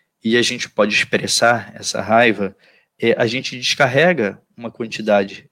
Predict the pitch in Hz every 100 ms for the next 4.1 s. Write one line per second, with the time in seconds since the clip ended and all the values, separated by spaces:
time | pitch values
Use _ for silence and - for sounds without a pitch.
0 | _ 110 92 98 101 120 165 _ _ _
1 | _ 113 - 131 160 156 110 98 98 101
2 | 98 95 95 101 131 - - - - _
3 | _ 127 127 127 123 - - 139 131 147